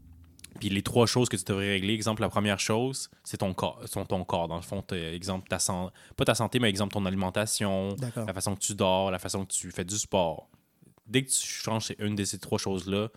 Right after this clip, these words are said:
Speaker 1: tu vas avoir une répercussion énorme sur ta vie, exemple.
Speaker 2: Ok.
Speaker 1: Ben, pas énorme, mais tu sais,
Speaker 2: Considérable.
Speaker 1: tu vas, exact, voilà. Après, ce serait,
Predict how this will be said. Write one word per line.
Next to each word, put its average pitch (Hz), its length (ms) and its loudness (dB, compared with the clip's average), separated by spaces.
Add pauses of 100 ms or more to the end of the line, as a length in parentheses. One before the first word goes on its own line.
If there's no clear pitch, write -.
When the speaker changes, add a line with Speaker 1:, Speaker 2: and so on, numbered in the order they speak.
(140)
Speaker 1:
tu 98 100 -4
vas 95 60 2
avoir 95 160 2
une 92 140 -4
répercussion - 520 -6
énorme 98 460 0
sur - 160 -4
ta 85 160 -2
vie, 85 180 -8
exemple. 69 340 -14
Speaker 2:
Ok. 139 80 0
Speaker 1:
Ben, 107 100 0
pas 127 120 8
énorme, 95 320 2
mais 92 60 -2
tu 101 140 -4
sais, - 40 -6 (200)
Speaker 2:
Considérable. 117 400 4 (260)
Speaker 1:
tu - 40 -10
vas, 113 60 0
exact, 95 260 -2
voilà. 85 220 -2 (560)
Après, 98 240 0
ce 104 120 0
serait, 98 520 2